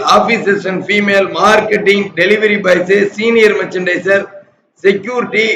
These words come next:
ஃபினிஷிங் இன்சார்ஜ், லைன் கியூ சி, டிரைவர், ஹெவி, லோட்மேன், ப்ரொடக்ஷன் மேனேஜர், அசிஸ்டன்ட் ஹெச் ஆர், ஹெச் ஆர் manager,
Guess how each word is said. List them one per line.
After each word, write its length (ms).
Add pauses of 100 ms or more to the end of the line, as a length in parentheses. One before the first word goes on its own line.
(120)
ஃபினிஷிங் 480
இன்சார்ஜ், 420
லைன் 320
கியூ 220
சி, 180
டிரைவர், 540
ஹெவி, 280 (120)
லோட்மேன், 640
ப்ரொடக்ஷன் 500
மேனேஜர், 600 (1400)
அசிஸ்டன்ட் 680 (1040)
ஹெச் 320
ஆர், 200 (240)
ஹெச் 260
ஆர் 160
manager, 500